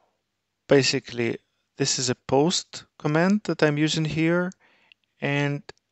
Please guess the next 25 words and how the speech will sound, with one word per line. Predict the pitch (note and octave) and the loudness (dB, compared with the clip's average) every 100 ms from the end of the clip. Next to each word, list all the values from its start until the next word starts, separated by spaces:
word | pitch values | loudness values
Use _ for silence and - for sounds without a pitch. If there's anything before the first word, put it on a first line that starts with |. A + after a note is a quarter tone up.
| _ _ | _ _
um, | - C3 B2+ B2 B2+ - | -8 -4 -2 -4 -6 -6
I | B2+ | -6
have | A#2+ C#3 C#3 | -4 -4 -2
a | C3+ | -2
specific | - C#3 - - C3 - B2 - - _ _ _ _ _ _ _ _ | -4 -2 -2 -2 -4 -6 -6 -8 -20 _ _ _ _ _ _ _ _
query, | B2+ C3 D#3 F#3+ A3 _ _ _ _ _ _ _ _ _ _ _ _ _ - | -2 0 2 0 -4 _ _ _ _ _ _ _ _ _ _ _ _ _ -4
right? | C3 C#3+ - _ _ - _ _ - | 0 0 -2 _ _ -20 _ _ 0
This | D3+ D#3 | 2 4
query | - C#3 D3 E3 D#3+ | 0 4 6 6 4
has | C#3 C#3 C3+ B2+ - | 0 0 0 0 -2
some | - - C#3 C3+ | 0 0 0 -4
information | - C3 - B2+ B2+ B2+ B2 - - B2+ - - _ | -8 -12 -8 -6 -4 -4 -4 -4 -4 -6 -8 -14 _
in | C#3 D3 | -2 0
it, | E3+ F3 - - _ _ _ _ _ C#3 | 0 -2 -8 -18 _ _ _ _ _ -2
and | C3 B2+ A#3+ C#3+ | -2 -4 -8 0
this | D3 C#3 C#3+ | 2 2 -2
information, | C3+ C3 B2+ C#3 D#3+ - - C#3 C3+ C3 _ _ _ _ _ _ _ _ - | -4 -4 -2 0 0 0 -2 -2 -4 -8 _ _ _ _ _ _ _ _ -8
you | A#2+ | -2
know, | A#2 - | 0 0
as | - A#2+ | -4 -2
you | B2 | 0
see | A2+ - A#2+ | -2 -2 -4
here, | B2 A#2 | -4 -4
it | - - _ | -6 -12 _
s-, | - | -12